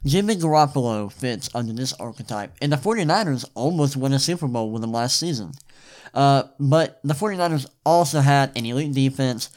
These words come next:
and a phenomenal run-heavy West Coast offense. Jimmy G was fine. Uh, he was, he was fine. Uh, and he succeeded in, in that system, but the forty-niners won games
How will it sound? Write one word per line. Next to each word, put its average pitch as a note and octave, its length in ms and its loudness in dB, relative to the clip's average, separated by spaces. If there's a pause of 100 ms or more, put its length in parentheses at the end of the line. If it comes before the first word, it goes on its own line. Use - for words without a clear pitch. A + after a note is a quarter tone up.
(260)
and C#3 120 0
a C#3+ 60 4
phenomenal D#3+ 640 0
run-heavy C3+ 600 0
West A#2+ 300 -6
Coast A#2 460 -8
offense. C#3 580 -2 (500)
Jimmy G#3 280 2
G F3+ 200 0
was C#3 220 0
fine. D#2+ 420 -4 (200)
Uh, B2 40 -4
he D3 180 2
was, F3 280 -2
he D#3+ 100 -2
was G#3 140 -2
fine. G#2+ 320 -6 (500)
Uh, C#3 280 4
and D3+ 120 0
he G3+ 60 4
succeeded F#3+ 480 0
in, C#3 340 -2
in C#3+ 120 0
that B2 160 -2
system, A#2+ 500 -4
but C3+ 200 2
the C#3 60 0
forty-niners E3 680 0 (100)
won C3+ 320 0
games C3 500 0